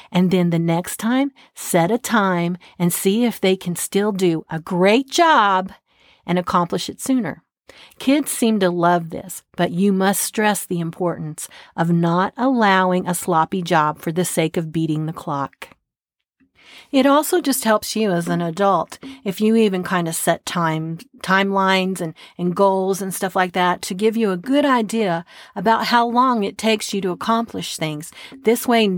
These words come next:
next time in planning out your day,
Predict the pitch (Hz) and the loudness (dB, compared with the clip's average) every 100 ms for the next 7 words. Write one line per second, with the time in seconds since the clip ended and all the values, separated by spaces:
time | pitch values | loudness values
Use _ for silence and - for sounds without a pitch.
0 | - 175 180 - - 262 269 294 269 190 | 0 0 0 -2 -4 -2 0 2 0 -2
1 | 180 - 180 190 202 202 - 180 185 208 | -6 -4 -2 0 -2 -4 -2 0 0 -2
2 | 196 180 180 180 262 | -6 0 2 2 0